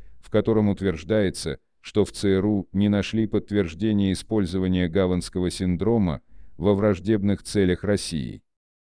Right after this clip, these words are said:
С две тысячи шестнадцатого года американские дипломаты, работающие на Кубе и К Н Р, начали сообщать о необычных ощущениях, сопровождающихся потерей слуха и зрения,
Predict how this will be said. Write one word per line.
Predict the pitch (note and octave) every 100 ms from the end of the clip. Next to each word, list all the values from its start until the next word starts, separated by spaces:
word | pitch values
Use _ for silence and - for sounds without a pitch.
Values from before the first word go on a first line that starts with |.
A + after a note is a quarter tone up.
| _ _ _ _ _ _ _ _ _ _ _ _ -
С | D2+
две | G2 A#2+
тысячи | A#2+ A#2 A2 G#2+
шестнадцатого | - G#2+ A#2+ A2+ - G2+ G2 F#2
года | F2 G2+ F#2
американские | F2+ F#2 F2+ G2+ F2+ - F#2 F2+
дипломаты, | F2+ E2+ F#2 F#2+ A2 G#2 D2+ - _ - - -
работающие | F2+ G#2+ B2 A#2 G#2+ - G#2+ G2+
на | G2+
Кубе | F#2+ A2 F2 F#2
и |
К | F2+ F#2+
Н | F2+ F#2
Р, | G#2+ F#2 - _ _ -
начали | F#2+ B2+ B2 A#2+
сообщать | A2+ A#2 G#2+ - A2 G#2
о |
необычных | G2+ G2+ F#2 F2+ - F2 -
ощущениях, | F2+ - F#2 - C3 B2+ E2+ A#1+ - _ - -
сопровождающихся | - A#2 A2 A2 G#2 G2 A2 G2+ - G2+ - G2
потерей | G2+ - G#2 F#2
слуха | - G#2 F#2+ -
и | F2
зрения, | D#2+ F#2 B2+ G2+ C#2